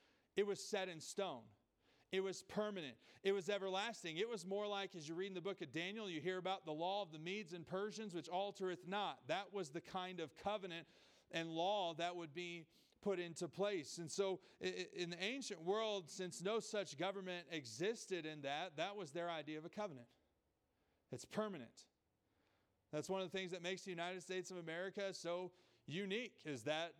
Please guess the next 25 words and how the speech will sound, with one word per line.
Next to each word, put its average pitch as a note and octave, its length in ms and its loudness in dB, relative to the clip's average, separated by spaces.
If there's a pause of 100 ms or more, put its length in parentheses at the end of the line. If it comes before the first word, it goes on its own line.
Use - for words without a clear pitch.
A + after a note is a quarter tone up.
(180)
few, F3+ 440 0
if G3 140 0 (100)
any, G3+ 280 -2
governments G3+ 520 -2
ever G#3 220 0
existed G#3 520 -2
like D#3 260 -2
ours D#3+ 220 -2
did, D3 220 0
which A3+ 180 -4
is D#3+ 120 -2
why F#3 220 4
our F#3 120 0
founding G3 400 0
fathers F#3+ 480 0
in D#3 60 -8
the E3+ 60 -4
very F#3 220 -2
beginning F3+ 420 -2
said, F#3 340 2 (840)
"We E3 200 4
need E3 300 -2
God's D3 380 2
leadership D3+ 640 0
here." B2+ 300 -2